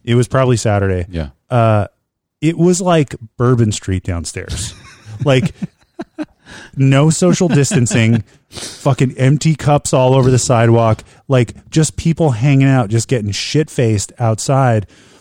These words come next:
Speaker 1: And I was like,
Speaker 2: Love
Speaker 1: "Oh,
Speaker 2: it.
Speaker 1: this is a perfect example of, like, how all this is gonna break down."
Speaker 2: Yeah,
Speaker 1: Like,
Speaker 2: right.
Speaker 1: like, the moment, <clears throat> you know, everybody's been, like, really thinking them, thinking of themselves as, like, heroes
Speaker 2: Yeah.
Speaker 1: for doing all this social distancing.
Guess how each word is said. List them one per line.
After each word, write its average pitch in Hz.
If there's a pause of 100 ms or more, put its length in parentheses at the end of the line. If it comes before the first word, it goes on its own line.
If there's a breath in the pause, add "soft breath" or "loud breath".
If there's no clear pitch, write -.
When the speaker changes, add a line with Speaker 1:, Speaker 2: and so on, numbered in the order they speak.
(300 soft breath)
Speaker 1:
And 131
I 139
was 139
like, 127
Speaker 2:
Love 85
Speaker 1:
"Oh, 147
Speaker 2:
it. -
Speaker 1:
this 143
is 220
a 190
perfect 147
example 117
of, 101
like, 98
how 113
all 110
this 104
is 98
gonna 98
break 90
down." 78 (200)
Speaker 2:
Yeah, 80
Speaker 1:
Like, 104
Speaker 2:
right. 80 (340 soft breath)
Speaker 1:
like, 131
the 131
moment, 147 (260 soft breath)
<clears throat> -
you 156
know, 139
everybody's 175
been, 151
like, 113
really 127
thinking 117
them, 117
thinking 156
of 120
themselves 101
as, 90
like, 85
heroes 104
Speaker 2:
Yeah. 87
Speaker 1:
for -
doing 110
all 104
this 95
social 107
distancing. 123